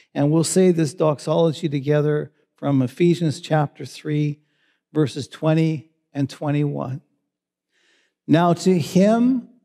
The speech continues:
who is able to do immeasurably more than all we ask or imagine, according to his power that is at work within us.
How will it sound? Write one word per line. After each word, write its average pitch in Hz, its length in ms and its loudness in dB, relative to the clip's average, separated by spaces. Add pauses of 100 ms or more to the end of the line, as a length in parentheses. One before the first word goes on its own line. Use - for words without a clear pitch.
who 180 160 6
is - 180 2 (100)
able 214 380 6
to - 160 0
do 180 640 4 (160)
immeasurably 220 1200 6
more 160 500 4
than 156 200 0 (120)
all 175 300 4
we 175 340 4
ask 190 440 0 (100)
or 185 160 0
imagine, 156 720 -2 (680)
according 214 540 4
to 226 220 0
his 202 200 4
power 165 680 2
that 160 200 2
is 135 140 0
at 160 120 2
work 170 380 2
within 185 400 2
us. 156 500 -4